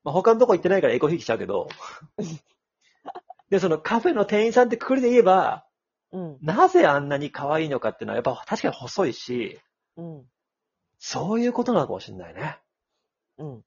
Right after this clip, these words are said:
Speaker 2: うん、うん、うん。
Speaker 1: 理解できた？
Speaker 2: なんとなく。<laughs>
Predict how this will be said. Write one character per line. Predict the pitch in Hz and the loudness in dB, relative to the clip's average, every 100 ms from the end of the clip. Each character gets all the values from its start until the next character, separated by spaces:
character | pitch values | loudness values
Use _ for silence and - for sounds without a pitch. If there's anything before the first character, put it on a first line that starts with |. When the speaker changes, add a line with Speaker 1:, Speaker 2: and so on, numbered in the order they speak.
| - | -20
Speaker 2:
う | |
ん、 | 127 110 _ 123 | -20 -20 _ -20
う | |
ん、 | 110 _ _ | -20 _ _
う | 123 | -20
ん。 | 104 - | -20 -8
Speaker 1:
理 | 180 | -2
解 | 120 | -2
で | - | -2
き | |
た？ | 117 196 _ _ _ _ _ _ _ _ _ _ _ _ _ | -8 -10 _ _ _ _ _ _ _ _ _ _ _ _ _
Speaker 2:
な | 151 143 | -12 -12
ん | 135 | -12
と | 131 | -14
な | 123 | -16
く。 | - - - _ _ _ | -10 -8 -8 _ _ _
<laughs> | 214 - - 196 - 202 - 175 | -20 -18 -14 -14 -14 -20 -20 -20